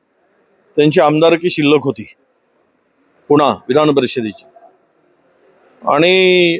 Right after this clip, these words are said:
अशा स्थितीमध्ये असा निर्णय घेणं तर कुठे ना कुठेतरी, अ, काही अडचण आहे का? आता आम्ही त्यापर्यंत काही गेलो नाही किंवा तो विषय माझ्या, आमच्यापुढे तरी सध्या नाही.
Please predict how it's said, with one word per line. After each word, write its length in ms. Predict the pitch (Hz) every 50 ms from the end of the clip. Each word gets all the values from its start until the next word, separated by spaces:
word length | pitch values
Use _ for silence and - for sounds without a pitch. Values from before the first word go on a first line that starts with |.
| - -
अशा 240 | 151 139 - 208 196
स्थितीमध्ये 680 | - - 196 190 - 208 202 202 190 208 208 202 - - - _ _ _ -
असा 260 | - - - 196 196
निर्णय 380 | 190 180 170 170 175 185 196 180
घेणं 280 | 165 175 185 165 143 - - _ _ _ _ _ _ _ _ _ _ _ _ _ _ _ _ _ _ _ _ _ _ _ _ _ _ _ _ _ _ -
तर 40 | -
कुठे 260 | 160 - 165 151 170
ना 120 | 196 202
कुठेतरी, 540 | 202 190 196 175 180 185 196 185 196 208 190 160 131 _ _ _ _ _ _ _ _ _ _ _ _ _ _ _ _ _ _ _ -
अ, 300 | - 135 127 131 135 131 120 110 _ _ _ _ _ _ _ _ _ _ _ _ _ _ _ _ _ _ _ -
काही 160 | - 160 170
अडचण 420 | 170 160 156 151 - - 202 208 190
आहे 200 | 165 160 190 208
का? 260 | - 165 143 127 123 - - -
आता 260 | 127 117 - 156 131
आम्ही 180 | 120 123 151 170
त्यापर्यंत 440 | - - 135 135 139 139 147 147 135
काही 200 | 147 139 160 156
गेलो 240 | 151 147 131 147 160
नाही 160 | 170 175 185
किंवा 200 | 196 208 208 240
तो 200 | 233 - 208 208
विषय 320 | 202 165 - - 190 196 196 196
माझ्या, 240 | - 151 139 160 160
आमच्यापुढे 460 | 156 143 143 123 160 156 151 156 156
तरी 200 | 151 147 151 156
सध्या 300 | 147 - 135 123 143 143
नाही. 160 | 135 135 117